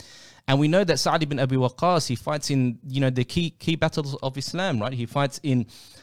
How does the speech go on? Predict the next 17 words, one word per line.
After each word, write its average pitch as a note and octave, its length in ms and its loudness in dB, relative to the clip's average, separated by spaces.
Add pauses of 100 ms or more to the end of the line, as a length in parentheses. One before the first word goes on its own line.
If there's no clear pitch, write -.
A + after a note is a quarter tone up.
(140)
um, A#2 340 2
the G#2 80 -6
Battle C3 280 2
of A#2+ 100 -2
Badr, C3 300 0
he G#2 160 -4
fights C3+ 260 -4
in C#3 80 -2
the B2+ 80 -2
Battle C#3 240 0
of C3 80 0
Uhud, - 540 -2 (120)
right? C3 260 -4 (120)
Where, A#2+ 360 4 (500)
um, A2 500 2
he B2 180 -2
was A2+ 520 0